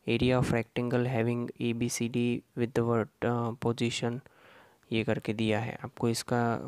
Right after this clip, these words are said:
वो find करना है, area, right? तो ये area find करने के लिए कोई भी दो adjacent side ले लो। ये point के vertices है, मतलब मान लो कि ये ए है, ये जो है वो B है,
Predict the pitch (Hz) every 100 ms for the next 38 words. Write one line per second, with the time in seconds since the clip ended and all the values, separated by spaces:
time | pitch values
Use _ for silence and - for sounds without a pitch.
0 | 139 - - 113 - 120 113 113 110 107
1 | - 120 110 101 - - - _ _ _
2 | _ _ _ _ _ _ _ _ _ _
3 | _ - - 131 131 - _ - 127 139
4 | 117 123 123 127 135 - 123 123 123 123
5 | 117 - 123 123 - 123 117 - 127 123
6 | 127 123 113 - _ - 110 - 117 -
7 | 117 120 - - 110 110 113 104 - -
8 | - - - - _ - 117 - 117 117
9 | 120 - 127 117 117 113 113 113 107 117
10 | 120 - - - 110 113 113 110 113 113
11 | - 117 117 - _ 123 120 110 - -
12 | - _ _ _ _ _ _ _ _ _
13 | _ _ - - 127 120 120 120 113 113
14 | 127 120 113 113 110 -